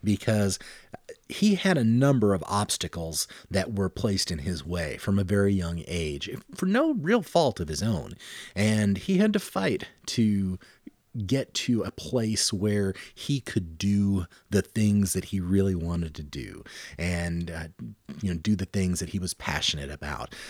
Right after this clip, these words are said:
And I'm gonna let Hal tell that story, but it's a really inspiring story. Uh, you know, when you, when you have, uh, a, a child who is tagged at a young age as an, a resource student or someone who is more for,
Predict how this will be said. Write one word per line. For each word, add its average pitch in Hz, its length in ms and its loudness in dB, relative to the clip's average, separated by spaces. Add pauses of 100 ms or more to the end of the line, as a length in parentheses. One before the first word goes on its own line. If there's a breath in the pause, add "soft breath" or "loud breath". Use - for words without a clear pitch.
(120)
And 98 180 2
I'm 160 140 6
gonna 170 100 8
let 143 180 2
Hal 127 200 0
tell 123 200 0
that 110 160 -2
story, 110 680 4
but 101 100 2
it's 98 160 -2
a 95 60 2
really 101 400 6
inspiring 85 520 -4
story. 67 460 -10 (380 loud breath)
Uh, 80 140 -6
you 85 140 -2
know, 85 120 -2
when 95 160 2
you, 87 320 0
when 101 180 0
you 92 140 0
have, 98 480 0 (340 loud breath)
uh, 73 280 -10 (100)
a, - 220 -12
a - 100 -10
child 113 680 2 (280)
who 87 420 -2 (180)
is 85 200 -4
tagged 104 520 -2
at 92 100 -2
a 85 40 -4
young 95 380 0
age 92 500 -2 (320 loud breath)
as 82 380 -4
an, 82 200 -6
a 78 120 -2
resource 92 580 2
student 92 460 0
or 76 120 -4 (280 loud breath)
someone 95 420 2
who 85 300 -4
is 85 240 -6
more 92 600 2
for, 82 300 -4